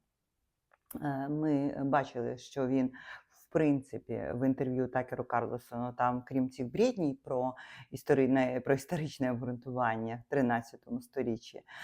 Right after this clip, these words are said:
е, на те, щоб в двадцять першому напасти на незалежну Україну. Все це зрозуміло, але ж він чітко там висловив, що в нього не було іншого вибору, бо, е, він чемно,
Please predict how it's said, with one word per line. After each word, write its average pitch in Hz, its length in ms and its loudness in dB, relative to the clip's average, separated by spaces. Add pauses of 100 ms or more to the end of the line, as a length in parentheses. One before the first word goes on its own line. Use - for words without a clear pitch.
(220)
е, 127 120 -4
на 135 120 4
те, 127 180 4
щоб 123 180 -4
в 123 40 -6
двадцять 127 460 2
першому 113 400 -6
напасти 117 540 -4
на 120 300 2
незалежну 117 580 -4
Україну. 110 520 -12 (300)
Все 139 180 4
це 135 140 2
зрозуміло, 214 580 2
але 165 300 -2
ж 160 120 -10
він 170 260 0
чітко - 340 -6
там 123 280 0
висловив, 113 500 -4
що 131 540 2 (440)
в 139 120 4
нього 147 240 6
не 143 120 6
було 135 300 2
іншого 135 320 0
вибору, 220 400 -2
бо, 120 440 0 (340)
е, 139 200 6
він 135 280 4 (720)
чемно, 139 400 2